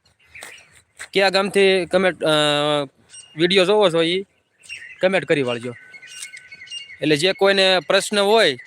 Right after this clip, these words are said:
એ પણ તમે પૂછી શકો, બરોબર? ચાર પાંચ મિત્રો જોડાઈ ગયા. મિત્રો, અ, કમેન્ટ કરવાનું ભૂલતા નહીં, લાઈક કરો અને આ વીડિયો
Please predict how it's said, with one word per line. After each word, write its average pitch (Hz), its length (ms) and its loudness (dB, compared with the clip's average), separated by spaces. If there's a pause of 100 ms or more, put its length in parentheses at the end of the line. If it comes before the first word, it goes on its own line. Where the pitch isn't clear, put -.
(680)
એ 185 80 0
પણ 196 180 -2
તમે 190 180 2
પૂછી 185 320 2
શકો, 147 160 2
બરોબર? 196 320 -2
ચાર 180 340 -4
પાંચ 180 220 0
મિત્રો 175 240 0
જોડાઈ 196 220 0
ગયા. 185 140 0
મિત્રો, 190 420 2 (680)
અ, 151 100 -6 (960)
કમેન્ટ 190 280 0
કરવાનું 208 280 2
ભૂલતા 214 260 0
નહીં, 220 160 2
લાઈક 185 200 0
કરો 233 320 0 (640)
અને 185 160 0
આ 175 220 2
વીડિયો 214 640 4